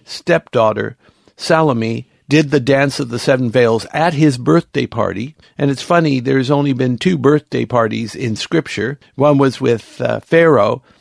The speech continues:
in the days of Joseph, and the other was Herod here in the days of Jesus and the New Testament. And both times, evil came out of those birthday parties. No, I'm not saying you shouldn't have a birthday party, but I'm just saying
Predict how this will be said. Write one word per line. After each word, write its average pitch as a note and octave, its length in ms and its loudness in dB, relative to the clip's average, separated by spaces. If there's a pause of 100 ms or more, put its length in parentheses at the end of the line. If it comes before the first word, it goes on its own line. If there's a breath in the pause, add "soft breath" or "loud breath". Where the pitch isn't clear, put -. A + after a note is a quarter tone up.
(120)
in B2 160 0
the B2 100 2
days C3 440 0
of A2+ 200 -6
Joseph, C3 500 -2
and B2 320 -4
the C3 140 0
other C3 180 2
was B2 200 -2
Herod A#2 400 -2
here A2 360 -2 (420 soft breath)
in A#2+ 180 -4
the B2 100 0
days B2+ 280 0
of G#2 100 -4
Jesus C3+ 500 -2
and A2+ 180 -4
the A2+ 60 -2
New A#2 160 -2
Testament. - 460 -4 (140)
And B2 320 -4
both F#3+ 300 2
times, G2+ 500 -4 (300 soft breath)
evil E3+ 400 2
came B2 280 -2
out G#2 340 -2
of A2+ 100 -2
those C3 200 2
birthday C3+ 360 0
parties. F#2+ 540 -8 (540 soft breath)
No, B2+ 200 2
I'm C3+ 80 2
not D3+ 180 -2
saying C#3 300 -2
you B2 100 -2
shouldn't B2 320 -4
have B2 140 -4
a A#2 40 -2
birthday D#3 400 -2
party, G#2+ 420 -4 (260)
but A#2 320 0
I'm A#2+ 180 -2
just A#2 180 -4
saying G#2 460 -4